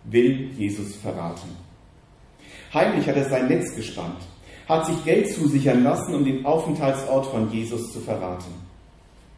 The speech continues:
Er ist Koalitionen mit Jesu Feinden eingegangen. Schriftgelehrte, Pharisäer hat er als Verbündete, also ausgerechnet die Leiter der Gläubigen.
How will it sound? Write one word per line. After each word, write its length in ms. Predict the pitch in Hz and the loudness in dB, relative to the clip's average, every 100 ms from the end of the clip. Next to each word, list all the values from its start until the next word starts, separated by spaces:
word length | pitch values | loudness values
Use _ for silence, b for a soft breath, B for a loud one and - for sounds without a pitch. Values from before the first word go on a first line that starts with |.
| - B B B B | -20 B B B B
Er 140 | 143 | 6
ist 120 | 143 - | 6 4
Koalitionen 760 | 160 160 - 170 214 190 135 | 2 2 0 0 2 4 4
mit 140 | 139 | 4
Jesu 280 | 135 151 147 | 2 0 0
Feinden 520 | 131 147 165 190 - | 0 0 2 2 0
eingegangen. 640 | 117 101 98 95 92 92 95 - - - - - | -2 0 -2 -4 -8 -10 -12 -16 -20 -20 -20 -20
Schriftgelehrte, 840 | - 165 180 185 123 110 98 95 87 | -4 2 2 2 0 0 0 -2 -4
Pharisäer 680 | - 127 131 - 143 113 | -2 0 0 0 2 4
hat 140 | 120 127 | 4 2
er 80 | 127 | 0
als 120 | - | 0
Verbündete, 760 | 127 120 180 147 123 143 131 - B B B B | -2 0 0 0 0 -2 -4 -8 B B B B
also 440 | 113 123 160 175 175 | -2 -2 0 -2 -2
ausgerechnet 640 | 139 156 151 147 143 127 | -4 -4 -2 -2 -2 -4
die 200 | 123 107 | -4 -4
Leiter 420 | 104 131 170 165 139 | -4 -4 -4 -6 -6
der 120 | 123 | -6
Gläubigen. 640 | 120 120 143 120 95 87 | -6 -4 -2 -2 -6 -10